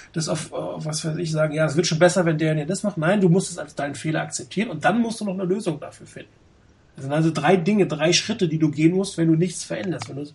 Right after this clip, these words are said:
mit der gleichen Mannschaft weitermachst. Und das ist die Frage, können die Beteiligten das? Das weiß ich einfach. Das werden wir nie wissen.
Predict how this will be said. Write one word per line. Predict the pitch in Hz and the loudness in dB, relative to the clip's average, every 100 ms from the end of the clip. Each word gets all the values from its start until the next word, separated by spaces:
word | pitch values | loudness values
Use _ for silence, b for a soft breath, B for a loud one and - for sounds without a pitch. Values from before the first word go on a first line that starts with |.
| b b | b b
mit | - 151 | -4 0
der | |
gleichen | 156 175 170 185 | 2 2 0 0
Mannschaft | 185 170 175 160 | 0 -2 -4 -2
weitermachst. | 175 - - - - | -4 -4 -12 -20 -16
Und | |
das | 143 160 | -10 -8
ist | |
die | 165 | -10
Frage, | - 151 156 160 b b b b | -10 -4 -4 -4 b b b b
können | - 220 226 | 4 6 8
die | 175 | 6
Beteiligten | 160 - 147 147 143 - - | 4 2 -2 -2 -4 -12 -18
das? | - - | -18 -18
Das | 135 | -8
weiß | 147 165 | -4 -4
ich | 139 - | -8 -16
einfach. | - - | -20 -18
Das | 131 | -10
werden | 135 143 | -6 -6
wir | |
nie | 135 139 | -6 -8
wissen. | 156 - | -10 -12